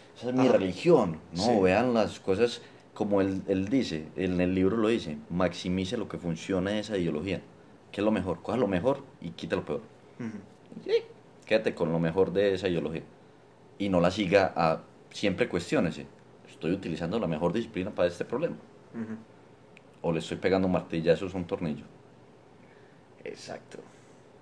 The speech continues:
Speaker 2: Bueno.
Speaker 1: No, sí.
Speaker 2: Eso, eso fue. Esas son las ideas principales que nos, se nos quedaron aquí, pues, a nosotros leyendo. Eh,
Speaker 1: Y
Speaker 2: este libro recomendadísimo. Vea,
Speaker 1: Sí.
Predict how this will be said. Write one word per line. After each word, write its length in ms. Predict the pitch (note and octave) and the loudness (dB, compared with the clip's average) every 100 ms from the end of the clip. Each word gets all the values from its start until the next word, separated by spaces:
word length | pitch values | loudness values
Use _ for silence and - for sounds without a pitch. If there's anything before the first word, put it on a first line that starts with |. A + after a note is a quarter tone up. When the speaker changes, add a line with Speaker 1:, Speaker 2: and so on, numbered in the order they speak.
| - - - | -20 -20 -14
Speaker 2:
Bueno. 260 | G#2 F#2+ A2 - - - - - - - - | -10 -8 -10 -16 -20 -20 -20 -20 -20 -20 -12
Speaker 1:
No, 240 | - - - | -2 -2 -2
sí. 100 | - | -4
Speaker 2:
Eso, 580 | - A2+ G#2+ A#2 A#2+ A#2+ - - - - | -4 -4 -2 0 0 -2 -10 -20 -20 -8
eso 280 | A2+ A#2+ B2+ | -6 -2 -2
fue. 300 | D#3 E3+ E3+ - - - | 2 2 0 -14 -10 2
Esas 180 | B2+ | 4
son 140 | D3 D3 | 6 8
las 160 | C#3 C3 | 8 8
ideas 260 | B2 C#3 | 6 6
principales 640 | - B2+ A#2+ A#2+ A#2 B2 C3+ | 4 0 0 0 2 2 2
que 120 | C3 | 0
nos, 160 | A#2+ A2+ | 0 -2
se 300 | - - A#2 | -6 -4 -2
nos 220 | A#2 A2+ - - | -2 -6 -14 -2
quedaron 380 | A#2+ A#2 B2 | 2 2 2
aquí, 480 | A#2+ A2+ - A2+ A2 - | -2 -4 -2 0 0 -2
pues, 140 | A#2+ | -2
a 100 | A#2+ | 0
nosotros 640 | A#2 A2+ A2+ A2+ A#2+ A#2+ - | -2 -2 -2 -2 -6 -6 -4
leyendo. 580 | A2+ A2+ D3 D3 C#3 C#3 - - - - - - - | -2 4 4 4 0 -2 -14 -16 -16 -14 -16 -18 0
Eh, 600 | A#2+ A#2 A#2 A2+ A2+ A2+ - - - - - - | 6 8 10 10 8 6 -2 -16 -20 -20 -20 -12
Speaker 1:
Y 360 | D#3 D#3+ D#3 D3+ | -8 -6 -6 0
Speaker 2:
este 220 | A3+ C3 | 2 4
libro 300 | C3 C3+ C3+ | 6 6 4
recomendadísimo. 1040 | B2+ C#3 C#3 D3+ C3+ B2+ B2 C3+ D3+ C#3+ | 6 6 8 8 8 8 10 10 8 8
Vea, 220 | C3 B2 | 10 10
Speaker 1:
Sí. 80 | F#2+ | 8